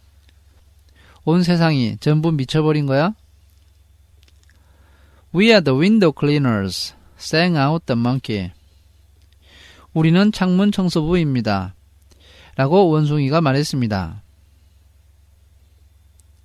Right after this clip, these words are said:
We will polish your glass. 우리는 당신의 창문을 닦아드리겠어요.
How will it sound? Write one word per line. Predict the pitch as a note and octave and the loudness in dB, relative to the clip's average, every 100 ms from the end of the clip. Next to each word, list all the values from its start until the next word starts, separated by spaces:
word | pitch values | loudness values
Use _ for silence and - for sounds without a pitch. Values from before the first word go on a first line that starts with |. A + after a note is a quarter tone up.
| _ - - - - | _ -20 -20 -20 -2
We | E3 A3 | 4 4
will | A3+ D#3+ E3 G3 | 4 4 2 0
polish | - D3 C#3+ D3 F3 - - | 2 2 4 2 0 -6 -8
your | C#3 B2+ A#2+ | -4 -4 -2
glass. | A#2+ B2 A2 G2 - - _ _ _ _ _ _ _ _ _ - - - - - - | -2 0 -2 -4 -8 -12 _ _ _ _ _ _ _ _ _ -20 -20 -20 -20 -10 0
우리는 | D#3+ F3 G3+ | 2 4 4
당신의 | F3 C#3 E3+ E3+ | 2 0 2 0
창문을 | E3 D#3+ D3+ E3 | 2 2 2 2
닦아드리겠어요. | F3+ C#3 D#3 D3 C#3 C3+ B2 B2+ A2 F#2 F2 | 0 -2 0 0 0 0 0 0 0 0 -4